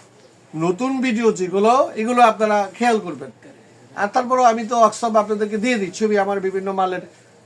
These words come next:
ছবি দিয়ে দিই। এগুলো বাংলাদেশের সবাই জানে। ভিডিও করতে ইচ্ছা করে না,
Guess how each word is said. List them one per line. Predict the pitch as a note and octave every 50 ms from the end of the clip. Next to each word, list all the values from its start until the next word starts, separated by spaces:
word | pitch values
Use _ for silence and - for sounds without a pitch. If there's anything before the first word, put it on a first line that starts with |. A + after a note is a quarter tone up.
| -
ছবি | - - G3+ F#3+ G3+
দিয়ে | F3+ G3 G3
দিই। | F3+ D#3+ E3 E3 - - - - - - - - - -
এগুলো | - E3+ F3+ F#3 - - - - - - - - - - - - - - - - - -
বাংলাদেশের | E3 E3 F3 F3+ F#3 F#3+ F#3 A3 A3+
সবাই | - - E3+ D3+ D3+ C#3+ C3+
জানে। | C3 B2+ - - - - - - - - - - - - - - - - - - - - - - - - - - - - - - - - - E3+
ভিডিও | G#3 A#3 G#3+ B3+ C4 B3+
করতে | A#3+ B3+ A#3 G3+ C4+ C4+
ইচ্ছা | B3+ - - C4
করে | G#3+ G#3 G3+ D#3 C3+
না, | A#2